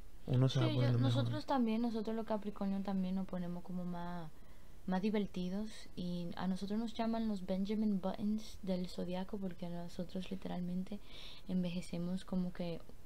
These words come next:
Speaker 2: al revés. Nosotros, eh, cuando somos niños somos como mini adultos y cuando somos adultos somos como, como niños.
Speaker 1: Sí,
Speaker 2: So,
Speaker 1: sí.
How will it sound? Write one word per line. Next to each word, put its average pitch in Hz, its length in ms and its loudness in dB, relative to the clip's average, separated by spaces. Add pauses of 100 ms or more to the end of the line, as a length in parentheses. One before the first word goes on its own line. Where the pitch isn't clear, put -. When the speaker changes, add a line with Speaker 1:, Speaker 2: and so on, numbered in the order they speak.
(200)
Speaker 2:
al 175 160 0
revés. 156 480 -2 (680)
Nosotros, 180 800 -2
eh, 170 580 0
cuando 165 240 -2
somos 180 340 -2
niños 247 380 2
somos 190 220 0
como 190 180 0
mini 185 280 0
adultos 214 420 -2
y 196 60 -4
cuando 170 260 -4
somos 170 400 -4
adultos 202 420 -4
somos 175 260 -4
como, 170 200 -4 (240)
como 156 220 -4
niños. 156 340 -4
Speaker 1:
Sí, 339 180 0
Speaker 2:
So, 262 180 0 (220)
Speaker 1:
sí. 277 140 0